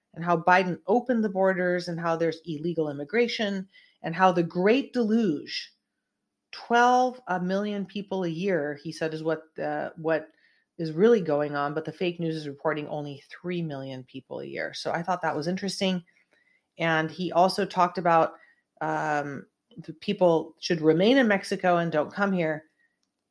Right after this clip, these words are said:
And he, I don't know if this is where he brought up Abdul again, but he did talk about the Abdul. We'll get to that. And he talked about how he was right in everything. And he said, "When he's right, uh, we are right, the people." So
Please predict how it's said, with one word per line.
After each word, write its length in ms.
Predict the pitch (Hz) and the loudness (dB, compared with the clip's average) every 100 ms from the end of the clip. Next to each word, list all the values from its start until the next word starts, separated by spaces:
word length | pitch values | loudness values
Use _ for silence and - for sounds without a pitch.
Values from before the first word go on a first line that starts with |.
| - | -14
And 340 | 156 151 147 | -10 -8 -10
he, 580 | 143 - 170 165 156 - _ _ _ _ _ _ _ - - - - | -12 -6 -2 -2 -4 -8 _ _ _ _ _ _ _ -20 -20 -20 -20
I 60 | 175 | -14
don't 100 | 330 | -8
know 60 | 226 | -8
if 100 | 214 | -8
this 180 | 190 185 | -8 -6
is 100 | 170 | 0
where 140 | 170 | 0
he 140 | 156 | 0
brought 280 | 143 151 160 | 4 6 8
up 220 | 160 156 | 6 0
Abdul 580 | 147 143 139 151 151 151 | -6 -6 -2 2 4 2
again, 360 | 143 123 120 123 | 0 -4 -8 -8
but 120 | 135 | -8
he 80 | 151 | -6
did 240 | 190 277 | -4 -6
talk 240 | - 247 226 | -6 -6 -4
about 240 | 170 165 | -4 -4
the 120 | 156 | -2
Abdul. 360 | 131 135 147 117 | -2 -2 -2 -2
We'll 100 | 127 | -2
get 200 | 143 - | -4 -6
to 100 | 135 | -6
that. 260 | 110 - - - - _ _ - | -6 -6 -14 -20 -20 _ _ -4
And 200 | 160 165 | 0 0
he 80 | |
talked 320 | 165 220 214 214 | 4 6 6 8
about 240 | 190 180 | 6 8
how 180 | 185 185 | 6 6
he 140 | 196 | 4
was 200 | 180 151 | 2 2
right 260 | 165 226 254 | 6 8 8
in 120 | 240 | 6
everything. 460 | 214 208 208 185 175 | 4 2 -2 -2 -2
And 80 | |
he 80 | 156 | -4
said, 160 | 160 160 | -4 -4
"When 240 | 156 151 | -2 -4
he's 320 | 151 254 254 | 0 0 2
right, 400 | 208 196 180 170 _ _ - | 4 6 4 0 _ _ -16
uh, 100 | 139 143 | -14 -10
we 160 | 143 151 | -4 -2
are 220 | 139 131 | -2 -4
right, 240 | 123 110 - | -6 -8 -10
the 80 | |
people." 400 | 127 165 - - _ _ _ _ _ - | -10 -10 -10 -14 _ _ _ _ _ -12
So 440 | - 208 190 | 4 6 6